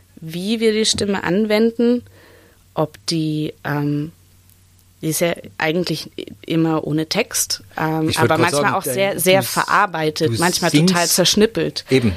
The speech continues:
Speaker 2: du singst eigentlich nicht im klassischen Sinn, sondern das ist eher, wird, die Stimme wird eher wie ein, wie ein Instrument
Speaker 1: Genau.
Speaker 2: eingesetzt.
Speaker 1: Genau.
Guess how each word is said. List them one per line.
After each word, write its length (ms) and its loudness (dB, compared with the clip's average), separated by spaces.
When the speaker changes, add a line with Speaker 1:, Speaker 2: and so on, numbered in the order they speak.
Speaker 2:
du 100 -2
singst 880 0
eigentlich 560 0
nicht 200 -2
im 120 -4
klassischen 480 0
Sinn, 260 2
sondern 420 2
das 180 -4
ist 120 -6
eher, 280 -2
wird, 100 -2
die 60 -4
Stimme 220 2
wird 140 0
eher 160 4
wie 80 2
ein, 240 -4
wie 80 -2
ein 100 -4
Instrument 640 2
Speaker 1:
Genau. 160 2
Speaker 2:
eingesetzt. 500 0
Speaker 1:
Genau. 340 -2